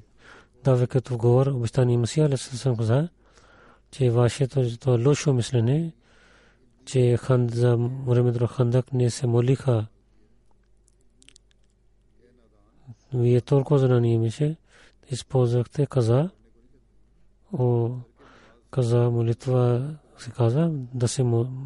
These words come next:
да се молиш молитва, а не изоставиш. да изостави молитва, това не е каза.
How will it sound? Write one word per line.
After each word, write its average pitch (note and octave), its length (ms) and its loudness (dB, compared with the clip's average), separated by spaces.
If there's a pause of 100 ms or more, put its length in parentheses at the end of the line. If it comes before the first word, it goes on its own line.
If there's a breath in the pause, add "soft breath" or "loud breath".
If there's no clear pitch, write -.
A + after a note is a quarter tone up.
(180)
да A#2 120 2
се - 160 -2
молиш B2+ 420 0
молитва, A2 500 -2 (520 loud breath)
а B2+ 120 2
не B2 100 4
изоставиш. A2+ 680 0 (1160 soft breath)
да B2 180 0
изостави C3 500 2
молитва, C3 420 0
това C#3 220 2
не C3 180 4
е B2+ 60 2
каза. A2 380 0